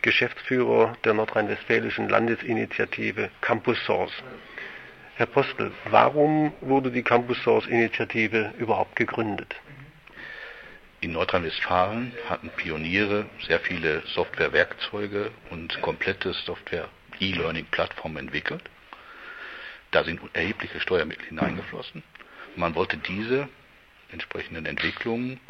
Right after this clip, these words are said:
Speaker 2: der Allgemeinheit zur Verfügung stellen. Zunächst erstmal anderen Hochschulen, aber auch anderen Interessenten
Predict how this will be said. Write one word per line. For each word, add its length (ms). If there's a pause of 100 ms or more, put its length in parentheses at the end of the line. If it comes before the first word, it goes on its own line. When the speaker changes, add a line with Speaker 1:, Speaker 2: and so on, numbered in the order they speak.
Speaker 2:
der 100
Allgemeinheit 500
zur 100
Verfügung 420
stellen. 360
Zunächst 340
erstmal 260 (120)
anderen 260
Hochschulen, 560 (500)
aber 180
auch 140
anderen 300
Interessenten 760